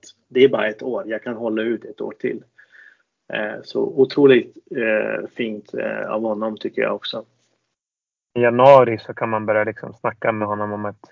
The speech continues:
Speaker 2: kontrakt och ko-, komma överens personligen med honom. Så det är också någonting positivt att jobba mot just januari månad och snabbt liksom, eh, ta in honom. Mm. Vi får se hur det här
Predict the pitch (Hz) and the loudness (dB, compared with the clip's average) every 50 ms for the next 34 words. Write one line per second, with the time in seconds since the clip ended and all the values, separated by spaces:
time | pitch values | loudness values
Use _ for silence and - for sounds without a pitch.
0 | _ - - 123 107 - - 113 117 - - - 62 62 - - - - - - | _ -10 -8 -8 -6 -4 -6 -6 -6 -6 -8 -6 -6 -6 -6 -8 -12 -12 -2 0
1 | 117 113 110 120 - - 127 117 110 107 107 110 110 110 107 104 - _ _ _ | 2 2 2 0 -4 -4 0 2 2 4 4 4 4 4 2 0 -8 _ _ _
2 | _ _ _ _ - - - - _ _ - 117 - - 117 113 110 107 107 107 | _ _ _ _ -20 -20 -20 -20 _ _ -10 -4 0 0 2 2 2 2 0 0
3 | 101 104 101 101 101 104 107 - 120 - _ _ _ - 123 107 113 113 110 - | -2 -2 -2 -4 -4 -6 -8 -12 -14 -16 _ _ _ -8 -6 0 0 0 0 0
4 | - - 123 113 113 110 104 95 - 104 104 - - 110 - - 113 - - 104 | 0 0 0 2 2 -2 -4 -4 -6 -8 -6 -6 -6 -6 -6 -8 -10 -8 -8 -10
5 | 98 - - - - _ - 113 110 107 113 107 104 104 98 - _ _ _ _ | -10 -10 -12 -14 -10 _ -2 -2 2 4 2 2 2 0 -4 -8 _ _ _ _
6 | _ _ _ _ _ _ _ _ _ _ - 123 120 - - - 110 107 110 110 | _ _ _ _ _ _ _ _ _ _ -6 -6 -6 -4 -4 -2 0 4 6 6
7 | 110 110 110 107 110 110 107 107 107 107 104 101 110 101 - - - 123 117 117 | 8 6 6 4 2 2 0 2 2 2 0 0 -2 -6 -6 0 2 4 4 4
8 | - _ 120 113 - - - 107 101 95 98 _ _ _ _ _ _ _ _ _ | 0 _ -10 -10 -8 -6 -6 -6 -6 -8 -12 _ _ _ _ _ _ _ _ _
9 | _ - 123 110 104 101 98 98 98 101 101 - - 180 175 104 110 104 - _ | _ -12 -8 -8 -8 -6 -8 -8 -10 -10 -12 -14 -14 -16 -16 -16 -18 -20 -20 _
10 | - 127 120 117 110 104 104 104 110 113 - _ _ _ _ _ - 123 120 120 | 0 2 2 2 2 0 -4 -4 -6 -6 -8 _ _ _ _ _ -6 -4 -2 0
11 | 123 135 139 - _ - - _ _ _ _ _ - 117 - 120 104 147 147 151 | 0 -2 -4 -6 _ -20 -20 _ _ _ _ _ -2 0 0 2 6 8 8 10
12 | 147 131 120 120 113 113 113 104 104 - | 10 10 10 10 10 8 8 8 4 -2